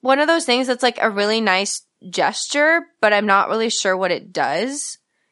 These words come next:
in terms of, like, in terms of practicality. Because if what he wants is to say, like,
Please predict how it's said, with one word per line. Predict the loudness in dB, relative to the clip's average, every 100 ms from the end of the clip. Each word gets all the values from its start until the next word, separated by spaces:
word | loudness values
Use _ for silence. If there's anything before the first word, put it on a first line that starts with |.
| _
in | -2
terms | 2 2 2
of, |
like, | 2 2 2
in | -2
terms | 2 2 2
of | 2
practicality. | 2 2 0 2 4 4 -4
Because | -4 0 2
if | 0 2
what | 2 2
he | -4
wants | 0 2 2 0 -10 -14 -14 _ -20 _
is | -2 -2
to | 0 -2
say, | 2 2
like, | 4 2 0